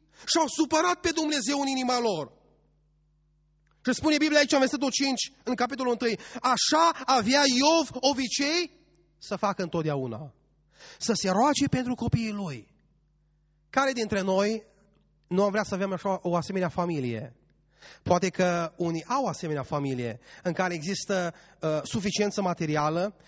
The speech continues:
există părtășie spirituală la nivelul familiei, există altar în familie. Și mai mult decât atâta, Dumnezeu se laudă cu Iov. Și îi spune lui, îi spune satanii:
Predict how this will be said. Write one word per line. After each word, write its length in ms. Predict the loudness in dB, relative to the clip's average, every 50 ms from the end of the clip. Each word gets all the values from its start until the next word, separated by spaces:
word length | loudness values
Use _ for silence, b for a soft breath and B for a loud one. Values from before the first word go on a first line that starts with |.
| b b
există 420 | -2 -2 0 0 -2 0 0 0
părtășie 520 | 4 4 2 2 2 -2 -4 -2 -4 -4 -6
spirituală 880 | -6 -6 -6 -6 -6 -2 -2 0 0 0 -2 -2 -2 -4 -4 -6 -8 _
la 180 | -6 -6 -4
nivelul 340 | -4 -4 -4 -4 -4 -4 -2
familiei, 720 | -4 -4 -4 -4 -6 -8 -8 -8 -8 -8 -8 -8 -10 -12 B B B B B B _
există 440 | -6 -6 -4 -2 -4 -4 -2 -2 0
altar 520 | 2 4 4 4 2 2 2 4 4 4 4
în 120 | 4 2
familie. 800 | 4 4 2 2 2 0 0 0 0 0 0 0 -2 -4 -8 -12 _ _ _ _ _ _ _ _ _ _ _ _ _ _ _ _ _ _ _ _ _
Și 460 | -14 -6 -2 0 0 0 0 -2 -4 -8 -14 _ _ _
mai 140 | 0 0
mult 160 | 2 0 -4 -4
decât 240 | -4 -6 -6 -6
atâta, 640 | -6 -8 -6 -8 -10 -8 -8 -8 -8 -8 -10 -14 _
Dumnezeu 720 | _ -8 -6 -6 -4 -4 -4 -4 -4 -4 -4 -4 -4 -4 -6
se 200 | -6 -4 -2 0
laudă 480 | 2 2 2 2 2 0 0 0 -2
cu 160 | 0 2 2
Iov. 400 | 4 4 4 4 2 0 -4 -10 _ _ _ _ _ B B B B
Și 60 | -4
îi 100 | -2 -2
spune 280 | -2 0 2 4 4 4
lui, 400 | 4 4 4 4 2 0 -2 _
îi 140 | -2 -2 -2
spune 240 | 0 2 2 2 2
satanii: 520 | 4 2 0 0 2 2 2 2 2 0